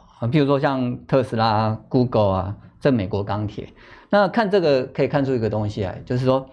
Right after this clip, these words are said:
其实科技类股像苹果或者说是 Google、Amazon，他们都是在相对的一个高档。那甚至亚马逊上礼拜一个跳空往下来跌的时候，台股也受到一些影响。那第三季可能就是瓶盖光了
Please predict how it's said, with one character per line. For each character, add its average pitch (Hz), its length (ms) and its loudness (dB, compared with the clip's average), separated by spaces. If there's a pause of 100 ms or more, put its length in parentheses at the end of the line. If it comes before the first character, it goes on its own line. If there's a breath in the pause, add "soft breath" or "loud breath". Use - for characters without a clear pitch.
(260 loud breath)
其 165 140 2
实 147 360 2 (440)
科 180 120 2
技 180 140 4
类 156 100 4
股 113 120 -2
像 135 240 0
苹 127 260 0
果 98 300 0
或 131 100 2
者 110 160 0
说 120 180 0
是 120 280 0
Google、 123 420 0
Amazon， 113 500 -2
他 135 120 0
们 131 100 2
都 139 100 2
是 135 160 -4
在 127 140 0
相 123 240 -4
对 123 140 0
的 98 100 -2
一 95 60 -4
个 95 100 -4
高 98 300 -4
档。 - 100 -10 (400)
那 165 140 0
甚 180 200 2
至 170 100 0
亚 160 120 4
马 131 140 -2
逊 156 180 -2
上 156 180 0
礼 104 140 -4
拜 139 160 0
一 127 80 -4
个 110 500 -2
跳 156 160 2
空 135 200 -2
往 104 180 -4
下 139 160 0
来 110 140 -2
跌 104 200 -6
的 101 140 -6
时 113 100 -8
候， 120 120 -2
台 120 160 -4
股 110 160 -4
也 95 100 -4
受 117 160 -4
到 107 100 0
一 104 60 -4
些 95 160 -6
影 87 180 -8
响。 - 180 -14 (580 loud breath)
那 185 260 2 (500 soft breath)
第 226 160 2
三 196 240 0
季 196 160 2
可 - 120 -4
能 117 120 0
就 151 100 0
是 143 80 2
瓶 117 180 -2
盖 113 200 -2
光 95 260 -4
了 98 180 -10